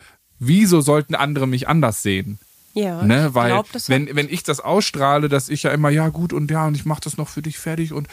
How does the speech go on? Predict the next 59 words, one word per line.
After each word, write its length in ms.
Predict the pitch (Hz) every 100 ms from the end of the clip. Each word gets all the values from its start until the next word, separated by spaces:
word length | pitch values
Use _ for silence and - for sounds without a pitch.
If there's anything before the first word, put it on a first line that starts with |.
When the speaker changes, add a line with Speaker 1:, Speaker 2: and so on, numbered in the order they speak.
| - 160 -
Speaker 1:
ja 80 |
klar 300 | 143 190 196
kannst 260 | 185 170 -
du 60 | 165
das 200 | 175 -
auch 140 | 160
noch 120 | 156
machen 240 | 160 156 147
und 140 | 139
das 140 | 160 -
auch 120 | 156
noch 80 | 156
machen 240 | 151 151
und 180 | 131 151
das 160 | 160
auch 140 | 127 151
noch 120 | 143
machen. 280 | 147 147 151 - -
Ich 200 | - -
regel 260 | 165 190 170
das 160 | 160 147
schon, 280 | 165 160 147
ne? 260 | 139 165 - _
Und, 300 | - 131 127
ähm, 440 | 131 120 113 110 -
das 260 | 113 123
ist 200 | - -
dann 120 | 127 117
so 100 | 123
eine 120 | 117
Sache, 340 | 123 - 113
wo 100 | 117
ich 200 | 120 - - - - _ _ _ _ _ _ _ _ _ 87 -
mir 260 | 123 127
selbst 560 | 110 104 127 147 165 -
echt 220 | 131 143 -
auf 100 | 123
den 100 | 135
Sack 180 | 131 -
gehe. 280 | 104 113 - _ _ _
Und 180 | 127 117
da 160 | 127 151
möchte 260 | 175 -
ich 100 | 160
besser 300 | 143 - 120
werden, 160 | 110 113
dass 120 | 123
ich 100 | 147
irgendwo 200 | 156 151
so 120 | 147
in 80 | 131
der 100 | 127
Mitte 400 | 127 180 147 -
ankomme, 540 | 107 107 - 104 101
ne? 160 | 104 143
Dass 160 | 160 156
man 160 | 135
wirklich 260 | 151 165 143
mal 240 | 131 127